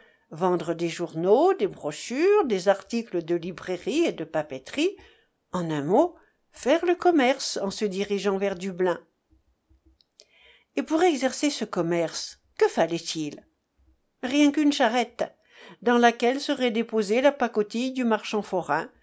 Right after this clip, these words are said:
et qu'une toile cirée permettrait d'abriter contre la poussière ou la pluie. Cette charrette, attelée de Burke, qui ne refuserait pas de tirer en avant,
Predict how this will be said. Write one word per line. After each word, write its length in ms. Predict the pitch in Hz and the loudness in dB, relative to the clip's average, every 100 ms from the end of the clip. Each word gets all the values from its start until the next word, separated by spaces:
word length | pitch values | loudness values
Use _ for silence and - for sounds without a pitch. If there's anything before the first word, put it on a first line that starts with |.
| _ _ _ _ | _ _ _ _
et 240 | 185 180 175 | 0 2 0
qu'une 220 | 190 180 | -4 -4
toile 260 | - 202 185 | 0 0 0
cirée 420 | - 190 196 285 | -6 -4 -2 0
permettrait 560 | 302 277 220 208 262 | 0 2 2 0 0
d'abriter 640 | 233 202 170 196 196 185 254 | 2 2 0 -8 -2 -2 0
contre 320 | 285 269 247 | -2 0 0
la 100 | 233 | 0
poussière 640 | 233 175 - 160 185 226 - | -2 -8 -2 2 2 0 -4
ou 80 | 277 | 2
la 160 | 311 | 4
pluie. 500 | 349 - 180 - - - _ _ _ _ _ _ - | 2 -2 -10 -10 -14 -16 _ _ _ _ _ _ -14
Cette 300 | - 170 - | -4 -4 -2
charrette, 640 | 175 151 214 339 - - - _ - | -4 0 2 2 0 -8 -10 _ -4
attelée 460 | 180 - 240 247 | -2 0 0 0
de 140 | 180 104 | -4 -6
Burke, 520 | - 220 339 - - - _ - | 0 0 0 -2 -8 -8 _ -4
qui 160 | 185 | 0
ne 100 | 175 | 0
refuserait 640 | 160 165 - 170 147 147 - | 0 -4 -6 -12 -8 -10 -2
pas 180 | 262 330 | 0 0
de 120 | 302 | -2
tirer 380 | - 208 185 160 | -2 -4 -2 -4
en 120 | 147 | -6
avant, 400 | 139 131 254 | -6 0 0